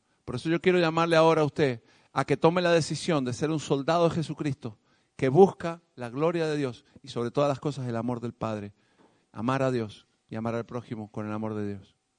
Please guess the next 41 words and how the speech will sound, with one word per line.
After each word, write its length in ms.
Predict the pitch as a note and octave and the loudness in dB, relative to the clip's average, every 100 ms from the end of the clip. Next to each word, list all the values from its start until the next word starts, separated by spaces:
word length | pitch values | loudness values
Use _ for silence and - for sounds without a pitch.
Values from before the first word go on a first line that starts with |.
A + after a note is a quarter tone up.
| _ _ _ _ _ _ _ | _ _ _ _ _ _ _
Si 180 | - | -4
usted 240 | C3+ - F#3+ | -2 0 0
hoy 180 | G3+ G3 | 2 2
ha 80 | F3+ | 0
sentido 360 | F#3 D#3+ F#3 | -4 -2 -2
en 60 | F#3 | -2
su 140 | F3 | -4
corazón 560 | - D3 C#3+ F3 E3+ - - | -2 -2 -2 -6 -6 -10 -4
el 160 | C3 | 2
ánimo 340 | D3+ F#3+ F3 D#3+ | 2 2 0 0
del 140 | D3+ | 0
Señor 340 | D3+ C#3+ C#3 | -2 0 0
de 80 | A#2+ | 0
tomar 320 | A#2 B2 C#3 | -4 -2 -2
una 160 | D3 D3+ | -2 -6
decisión, 560 | D3 C#3+ C3+ C3+ A2+ A2+ _ _ _ _ | -6 -10 -10 -10 -10 -14 _ _ _ _
yo 80 | B2 | 0
le 60 | C#3+ | 2
voy 80 | D#3+ | 2
a 60 | |
pedir 200 | F3 D#3+ | 0 -2
que 120 | - D3 | -2 -6
cierre 300 | - D3+ D3+ | -4 -4 -4
sus 220 | D#3 - | -8 -2
ojos 380 | D3+ - A2 - _ _ _ | -4 -4 -12 -16 _ _ _
y 60 | C3 | -4
que 120 | C3+ | -4
usted 260 | C3 E3 F3 | 4 4 4
en 80 | |
ese 180 | F3+ D#3 | 0 2
lugar 280 | E3+ D#3+ E3 | 4 6 4
donde 160 | E3 D#3 | 2 -2
está, 320 | - B2+ A2+ _ _ _ _ | -2 -4 -6 _ _ _ _
hable 280 | - D3+ D#3+ | 4 6 6
con 140 | D3+ D3 | 2 0
el 80 | |
Señor. 440 | C3+ D#3+ C#3+ A#2 - _ _ _ _ _ _ _ _ _ _ _ - _ _ _ | 0 -2 -4 -4 -8 _ _ _ _ _ _ _ _ _ _ _ -20 _ _ _
Hable 260 | C#3 D3+ C#3+ | 4 4 0
con 120 | C3+ | -2
el 100 | C3+ | -4
Señor. 440 | - C#3 A2+ F#2+ | -4 -4 -4 -8